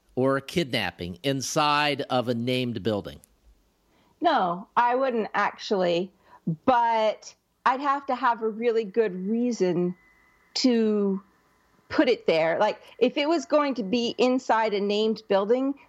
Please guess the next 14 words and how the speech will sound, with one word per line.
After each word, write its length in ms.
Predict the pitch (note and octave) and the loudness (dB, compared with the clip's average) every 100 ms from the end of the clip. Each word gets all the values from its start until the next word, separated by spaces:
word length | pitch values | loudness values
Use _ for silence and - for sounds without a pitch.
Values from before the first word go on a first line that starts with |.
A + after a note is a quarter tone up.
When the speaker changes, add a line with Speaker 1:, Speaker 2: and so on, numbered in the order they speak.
| - | 0
Speaker 2:
then 120 | A3 | 2
that 200 | G#3+ F3+ | 2 0
would 120 | A#3 | 0
need 200 | A3+ G#3+ | 0 -2
to 80 | A3 | -2
be 140 | G#3 | -2
integral 600 | F#3 G#3 - G#3+ G3 G3+ | 0 -2 0 -2 0 -2
to 140 | F#3 - | -4 -6
the 100 | F3 | -6
story 600 | - - F3+ - - - _ _ | -4 -2 0 0 -4 -10 _ _
of 160 | G#3 F3+ F#3 G3+ | -2 0 -2 2
why 480 | B3 C#4 E3+ B2+ - | 2 2 0 -2 -2
it 120 | - | -2
was 200 | G#3+ G3 | 0 -2